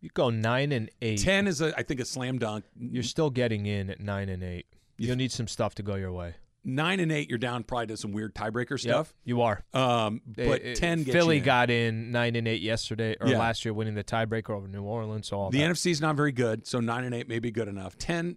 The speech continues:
Speaker 2: i-, is a dunk, but
Speaker 1: But, but the way, the way you just went through the schedule to go four and four through the first eight, you're probably ending up with nine wins, ten at best.
Speaker 2: I
Speaker 1: If
Speaker 2: think
Speaker 1: you're,
Speaker 2: ten,
Speaker 1: if you're four and four,
Speaker 2: ten feels like a lot.
Speaker 1: if, if you're four and four through eight,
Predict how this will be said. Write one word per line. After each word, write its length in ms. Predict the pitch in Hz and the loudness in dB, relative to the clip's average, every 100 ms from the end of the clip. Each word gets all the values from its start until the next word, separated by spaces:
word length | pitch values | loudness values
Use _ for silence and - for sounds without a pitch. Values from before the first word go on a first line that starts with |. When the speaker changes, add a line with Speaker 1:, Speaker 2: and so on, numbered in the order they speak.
| - | -6
Speaker 2:
i-, 40 | |
is 280 | 135 135 117 | -4 -2 -4
a 60 | 107 | -4
dunk, 360 | 123 120 123 | -4 -4 -6
but 140 | - 104 - - _ | -8 -14 -14 -20 _
Speaker 1:
But, 200 | 175 170 | 2 4
but 140 | 185 | 2
the 80 | 170 | 4
way, 320 | 165 202 220 - | 6 6 6 4
the 120 | 147 | 2
way 200 | 147 175 | 4 4
you 160 | 190 156 | 4 2
just 240 | 143 - | 0 0
went 200 | 135 127 | -2 0
through 100 | 131 | 0
the 60 | 107 | -2
schedule 480 | - 117 110 117 117 | -2 0 0 -2 -6
to 100 | - | -4
go 140 | 113 | -4
four 280 | 107 - 123 | -2 -4 -4
and 100 | 117 | -4
four 220 | - 113 | -4 -4
through 160 | 110 110 | -2 -4
the 80 | 98 | -6
first 360 | - 107 - | -6 -6 -4
eight, 260 | 104 107 107 _ _ _ _ _ _ _ _ - _ _ _ _ _ _ | -4 -4 -6 _ _ _ _ _ _ _ _ -20 _ _ _ _ _ _
you're 120 | 117 | -8
probably 440 | - 143 180 190 | 0 0 2 2
ending 300 | 147 151 127 | 2 0 2
up 200 | 120 123 | 2 2
with 280 | 104 101 92 _ | 0 -2 -4 _
nine 580 | 107 101 110 120 135 117 | -8 -2 0 2 0 0
wins, 600 | 117 117 135 151 - - - _ - | 0 0 0 -4 -8 -12 -16 _ -4
ten 220 | 127 131 | -2 -2
at 160 | 78 | -2
best. 420 | 104 98 - - - _ _ _ _ _ _ _ | -2 -2 -4 -14 -20 _ _ _ _ _ _ _
Speaker 2:
I 40 | - | 0
Speaker 1:
If 20 | |
Speaker 2:
think 80 | 185 | 2
Speaker 1:
you're, 100 | 185 | 2
Speaker 2:
ten, 140 | 160 | 2
Speaker 1:
if 120 | 143 160 | 0 2
you're 180 | 180 | 0
four 380 | 190 - 175 175 | 0 0 2 4
and 100 | 147 | 4
four, 100 | 165 | 4
Speaker 2:
ten 80 | 175 | 6
feels 180 | 139 - | 6 6
like 120 | 147 | 4
a 40 | 127 | 0
lot. 240 | 127 - _ | -2 -4 _
Speaker 1:
if, 180 | 139 123 | -4 -2
if 180 | - - | -6 -2
you're 120 | 160 | -2
four 260 | - 147 143 | 2 2 2
and 80 | 143 | 0
four 200 | 139 127 | 0 0
through 260 | - 135 - | 0 -4 -2
eight, 240 | 110 92 | -2 -2